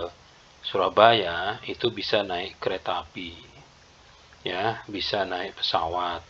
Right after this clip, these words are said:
bisa naik, eh, kendaraan umum dan lain-lain.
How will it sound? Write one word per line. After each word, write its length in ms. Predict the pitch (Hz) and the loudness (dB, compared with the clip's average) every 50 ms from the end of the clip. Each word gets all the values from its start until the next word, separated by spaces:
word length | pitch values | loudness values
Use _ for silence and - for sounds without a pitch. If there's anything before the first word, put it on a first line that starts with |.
| - - - - - - - - - - - - - - - - - - | -20 -20 -20 -20 -20 -20 -20 -20 -20 -20 -20 -20 -20 -20 -20 -20 -16 -12
bisa 280 | - - - - 101 92 | -8 -8 -2 -2 -2 -2
naik, 560 | 90 90 87 90 92 90 90 92 95 90 - | -2 -2 -4 -2 -2 -4 -4 -6 -6 -8 -10
eh, 720 | - - - - - 92 90 87 87 85 82 82 82 85 95 - - - - | -14 -14 -12 -10 -10 -10 -8 -8 -8 -8 -8 -8 -10 -10 -14 -16 -18 -12 -6
kendaraan 720 | - 104 90 87 85 82 82 87 95 95 90 87 82 80 82 - - - | -4 -4 -2 -2 -2 0 0 0 0 0 -2 -4 -8 -10 -14 -14 -14 -6
umum 360 | 113 98 92 95 95 95 92 87 82 80 - - - - - - - - - - - - - - | -6 -4 -4 -2 -4 -4 -4 -6 -8 -14 -18 -20 -20 -20 -20 -20 -20 -20 -20 -20 -20 -20 -8 -6
dan 200 | - 85 85 - | -6 -6 -4 -6
lain-lain. 480 | 82 82 80 78 80 82 87 82 80 | -6 -6 -4 -2 -2 -2 -2 -2 -4